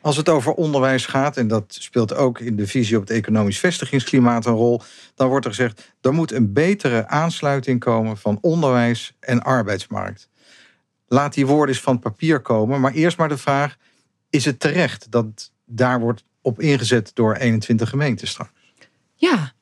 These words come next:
Speaker 2: ik vind dat heel terecht en ik ben daar ook heel blij mee dat gemeentes ook zeggen hiermee, "Ik wil me hier sterk voor maken." Hè, de aansluiting tussen onderwijs en arbeidsmarkt.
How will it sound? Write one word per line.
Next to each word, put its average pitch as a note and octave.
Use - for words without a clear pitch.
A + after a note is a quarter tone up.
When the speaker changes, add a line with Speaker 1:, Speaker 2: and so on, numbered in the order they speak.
Speaker 2:
ik A3+
vind G3+
dat F#3+
heel G#3+
terecht G3+
en G#3
ik F#3+
ben F#3+
daar F#3
ook F3+
heel E3
blij A3
mee F3+
dat F3
gemeentes G3+
ook D#3+
zeggen F3+
hiermee, F3
"Ik -
wil F#3
me D#3+
hier D#3
sterk E4
voor F3
maken." B2
Hè, C4+
de E3
aansluiting D#3+
tussen -
onderwijs C3+
en B2
arbeidsmarkt. B2+